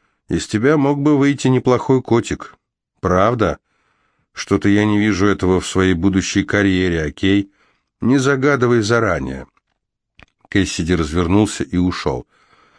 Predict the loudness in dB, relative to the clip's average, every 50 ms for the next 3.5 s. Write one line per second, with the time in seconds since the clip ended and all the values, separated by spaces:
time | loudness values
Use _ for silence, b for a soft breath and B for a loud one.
0 | b b b b b b b b 0 2 2 2 0 0 0 0 0 2 2 2
1 | 2 2 2 0 0 0 0 0 0 0 0 0 0 0 0 2 2 0 0 0
2 | 0 2 2 2 -2 -2 -2 0 0 0 0 0 0 2 2 4 4 2 2 2
3 | 0 0 -2 -2 -6 -8 -8 -12 -12